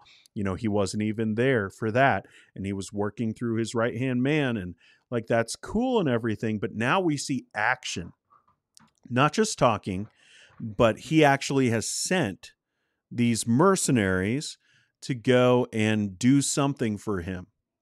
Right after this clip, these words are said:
Get Ahsoka out of the way, destroy her, or, you know, find something. I think that's more likely what's going to happen. It's going to be some kind of attempt to get an item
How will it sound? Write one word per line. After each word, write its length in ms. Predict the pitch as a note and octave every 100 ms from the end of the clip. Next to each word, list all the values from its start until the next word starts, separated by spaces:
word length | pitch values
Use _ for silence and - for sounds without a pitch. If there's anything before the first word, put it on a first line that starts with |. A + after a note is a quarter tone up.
| _
Get 160 | A#2+ B2
Ahsoka 440 | A#2+ C#3 C3 C3+
out 220 | A#2+ A#2+
of 60 | A#2
the 80 | A2+
way, 260 | A#2 A#2
destroy 640 | A2+ G2+ - A#2 B2 B2+ A#2
her, 400 | A2 G2+ G2+ G2+ - _ _ -
or, 500 | D3+ D3+ B2 A2+ A2 _ -
you 100 | A#2
know, 140 | G2
find 460 | F2+ - A#2+ B2+ B2
something. 380 | A2 F2+ F#2 G2
I 60 |
think 180 | G2 G#2+
that's 200 | G2+ -
more 220 | G#2 G2+
likely 500 | F#2+ F#2+ G2 - G2+
what's 220 | F#2 F2+ -
going 220 | F#2+ F#2
to 60 |
happen. 300 | D#2+ F2+ F#2
It's 140 | F2 -
going 200 | G#2 F2+
to 60 |
be 200 | F2 E2+ _ _ _ _
some 320 | - - A2+ G#2+
kind 340 | A2+ G#2+ G2
of 160 | F#2 F2+
attempt 500 | - A2 G2 - -
to 120 | G2
get 360 | E2+ G2+ F#2 - _ -
an 140 | F#2 -
item 460 | F2+ F2+ F2 D#2